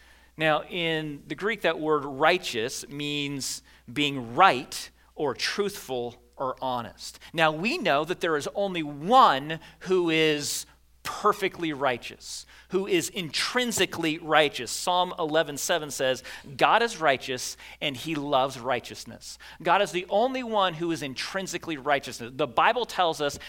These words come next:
that no one else has an intrinsic, meaning living inside of them, righteousness. There is no one, uh, no one who was born righteous. There, there are, there's none righteous. That's Roman.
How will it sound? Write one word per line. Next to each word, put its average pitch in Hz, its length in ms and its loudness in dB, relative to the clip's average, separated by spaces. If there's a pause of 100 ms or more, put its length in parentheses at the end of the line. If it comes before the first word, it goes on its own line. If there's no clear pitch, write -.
(120)
that 190 160 0
no 190 460 4
one 277 220 6
else 196 460 4
has 185 480 6
an 185 200 -4
intrinsic, 156 1080 -4 (200)
meaning 165 540 0
living 247 440 2
inside 226 840 0
of 175 180 0
them, 151 260 0
righteousness. 139 800 -4 (300)
There 156 160 4
is 131 100 -2
no 156 240 2
one, 220 200 -2
uh, 214 260 -4
no 180 180 2
one 202 120 -2
who 185 100 0
was 165 160 -2
born 214 640 2 (200)
righteous. 240 720 0 (220)
There, 175 320 2
there 165 220 2
are, 170 160 0
there's 170 220 -2
none 208 440 4
righteous. 220 440 6
That's 156 200 4
Roman. 160 240 0